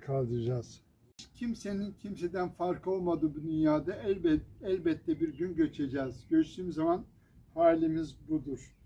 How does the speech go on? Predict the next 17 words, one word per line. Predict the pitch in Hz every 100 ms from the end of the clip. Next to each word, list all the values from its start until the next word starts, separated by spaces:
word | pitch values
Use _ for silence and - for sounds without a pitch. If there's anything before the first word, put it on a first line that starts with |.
| - - -
"Zevkleri | - 160 170 - - 175 175 156
bıçak | 151 185 185 -
gibi | 160 139
kesen | - 151 143 160 165 220 - - - - - - -
ölümü | - 156 175 175
hatırlayın." | 180 135 151 - 151 147 143 131 127 - _ - _ - - _ - - - - _ _ _
Bir | 226 262
beyit | 214 226 -
okumak | 202 - 160 156
istiyorum. | 139 - 151 143 143 - - - - - _ - - - -
"Gururlanma | 185 185 202 202 226 233 196 190
insanoğlu, | - 160 160 - 190 180 151 139 - - - - - - - - - -
ölmemene | 190 214 196 185 175 170 160
çaren | 165 160 160 156 147
var. | 139 139 - - - - - - -
Hazan | 143 160 180 220
olmuş | 208 175 175 165